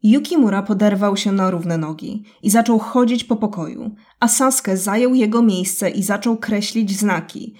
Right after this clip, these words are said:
które dyktował mu młody tygrys. Drogi Masamune dono, twoja wiadomość uszczęśliwiła mnie tak, jak ostatnio dango, które kupił mi Oyakata-sama.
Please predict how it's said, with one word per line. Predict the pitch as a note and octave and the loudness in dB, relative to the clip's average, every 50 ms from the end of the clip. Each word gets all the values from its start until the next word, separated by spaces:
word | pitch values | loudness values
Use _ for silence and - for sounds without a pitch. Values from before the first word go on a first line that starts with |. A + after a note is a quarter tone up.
| _ _ _ | _ _ _
które | - - G#3+ G#3 G3+ | -4 -2 0 0 2
dyktował | F#3+ G#3 G#3 - - B3 A#3+ B3+ B3+ B3 | 0 0 -2 0 0 0 2 4 4 6
mu | A#3+ A3 G#3+ | 6 8 6
młody | G#3 G3 F3+ F3 F3 E3+ E3+ | 6 4 4 2 0 -2 -4
tygrys. | E3+ - D#3+ D#3 - - - - G#3 - - - _ _ _ _ _ _ _ _ _ _ _ _ _ _ _ - | -8 -10 -12 -12 -12 -12 -12 -10 -10 -10 -12 -12 _ _ _ _ _ _ _ _ _ _ _ _ _ _ _ -2
Drogi | G3+ G#3+ C4+ C4+ C4+ C4+ C4 A#3 A#3 B3 | 4 4 6 8 8 6 6 6 6 6
Masamune | A#3+ A#3+ A3 - A3 G3+ F#3+ F#3 F3 E3 D#3+ | 6 6 4 2 2 2 2 2 0 -2 -2
dono, | D#3+ E3 E3 E3+ - - G3 - _ _ _ _ _ _ _ | -2 -4 -4 -4 -8 -10 -10 -12 _ _ _ _ _ _ _
twoja | - - - C4 C#4+ D#4+ D#4+ | -14 0 2 4 6 6 6
wiadomość | D4+ D4 D4+ D4+ D4+ B3 G#3+ G3+ G3 F#3+ - - - | 4 2 0 2 4 4 4 4 4 0 -2 -4 -6
uszczęśliwiła | A3+ - - - B3 A#3+ A#3 - B3 A#3+ A3 A#3+ B3 B3+ B3 | -6 -4 2 4 4 4 4 4 2 4 6 6 6 6 6
mnie | A#3+ A#3+ A#3+ A#3 | 6 6 6 4
tak, | A#3 - - G#3 A3 G#3+ G#3+ G#3+ - - - - _ _ | 2 -2 -2 0 0 0 0 -4 -12 -16 -20 -20 _ _
jak | A3+ A3 A3 | 0 0 0
ostatnio | A3 B3 - - - B3 A#3+ - - C4 C4 | -2 -2 -2 2 2 2 2 4 2 2 2
dango, | A3+ G#3+ B3+ B3 A#3+ A3+ G#3 G#3 E3 C#3+ E3+ F#3+ - - _ | 4 4 4 6 6 6 4 4 0 -4 -6 -10 -12 -18 _
które | _ - - G#3+ G#3+ | _ -2 2 2 2
kupił | G#3+ - B3+ G#3+ A3+ A#3+ A3+ | 2 2 0 4 4 6 6
mi | A3 A#3 A3 | 6 4 4
Oyakata-sama. | A3+ G#3+ G#3+ G#3 G#3 G#3 F#3 - D3 D3+ - D#3 D#3 - - - F#3+ | 4 4 4 4 2 -2 -6 -6 -8 -10 -10 -10 -10 -10 -10 -12 -14